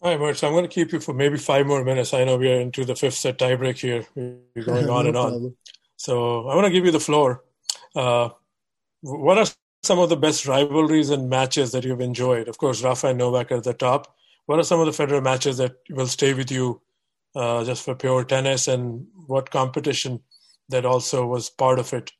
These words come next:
Speaker 1: It could be Agassi, it could be his match with Safin, could be these two guys,
Speaker 2: Yeah.
Speaker 1: could be Murray. What was
Speaker 2: Yeah,
Speaker 1: the most,
Speaker 2: you, you, uh,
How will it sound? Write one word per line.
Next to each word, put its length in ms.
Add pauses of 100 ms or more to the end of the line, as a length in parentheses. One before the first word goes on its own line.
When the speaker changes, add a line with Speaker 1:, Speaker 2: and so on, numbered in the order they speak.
(260)
Speaker 1:
It 100
could 120
be 100
Agassi, 540
it 100
could 140
be 320 (420)
his 120
match 200
with 80
Safin, 500
could 120
be 100
these 220
two 140
guys, 380
Speaker 2:
Yeah. 60 (160)
Speaker 1:
could 120
be 80
Murray. 520 (920)
What 200
was 160
Speaker 2:
Yeah, 60
Speaker 1:
the 60
most, 320
Speaker 2:
you, 100
you, 180
uh, 140